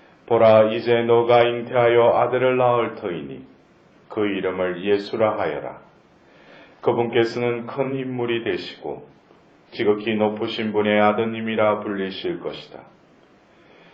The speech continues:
주 하느님께서 그분의 조상 다윗의 왕자를 그분께 주시어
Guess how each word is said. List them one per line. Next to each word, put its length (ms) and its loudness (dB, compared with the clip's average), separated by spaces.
주 340 0
하느님께서 920 2
그분의 460 0
조상 540 -4
다윗의 580 0
왕자를 800 0
그분께 640 -2
주시어 500 -12